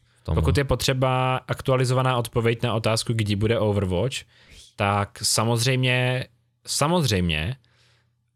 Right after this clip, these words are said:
Speaker 2: bude na apríla lootbox opening, ale neřeknu, jaký rok.
Speaker 1: Ale někdy bude.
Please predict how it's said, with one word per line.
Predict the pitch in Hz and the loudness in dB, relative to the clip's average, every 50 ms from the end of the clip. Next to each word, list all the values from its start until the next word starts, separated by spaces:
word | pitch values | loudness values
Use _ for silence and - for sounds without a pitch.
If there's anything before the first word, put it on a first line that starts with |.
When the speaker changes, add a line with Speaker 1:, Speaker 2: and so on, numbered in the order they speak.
| - | -8
Speaker 2:
bude | 110 107 107 110 113 113 101 120 117 113 113 113 110 107 107 110 110 110 - _ _ _ - | -6 -2 0 0 0 0 2 2 2 2 2 2 2 2 2 2 0 -2 -4 _ _ _ -4
na | 113 104 107 101 | -2 0 0 0
apríla | - 110 - - - 113 110 107 101 98 95 92 92 92 92 92 92 95 - - _ _ _ _ _ _ _ _ _ - | -2 -4 -4 -4 -2 -2 0 2 2 2 2 2 0 0 0 0 -2 -4 -6 -10 _ _ _ _ _ _ _ _ _ -6
lootbox | 113 107 107 98 90 92 98 90 - - | -2 -2 0 0 0 0 -2 -2 -2 -4
opening, | 80 82 85 82 78 71 67 85 107 131 - - _ _ _ _ _ _ _ _ _ _ _ _ _ _ _ _ _ - | -4 -4 -4 -4 -4 -4 -4 -6 -6 -10 -12 -14 _ _ _ _ _ _ _ _ _ _ _ _ _ _ _ _ _ -6
ale | 101 98 98 98 95 95 92 92 92 92 92 92 113 - _ _ _ _ | -2 0 0 2 2 2 2 2 0 0 -2 -2 -6 -8 _ _ _ _
neřeknu, | - 101 98 107 98 - 101 | -2 -2 0 0 -2 -2 -2
jaký | 98 92 - 101 90 | -2 -2 -2 -2 -2
rok. | 78 76 - - - _ _ _ _ _ _ _ _ _ _ _ _ _ _ _ _ _ _ _ _ _ _ _ _ _ _ - - | -2 -4 -6 -10 -16 _ _ _ _ _ _ _ _ _ _ _ _ _ _ _ _ _ _ _ _ _ _ _ _ _ _ -6 -4
Speaker 1:
Ale | - 160 156 | -2 0 0
někdy | 147 131 117 113 | 0 0 0 0
bude. | 101 87 82 87 | 0 0 0 -2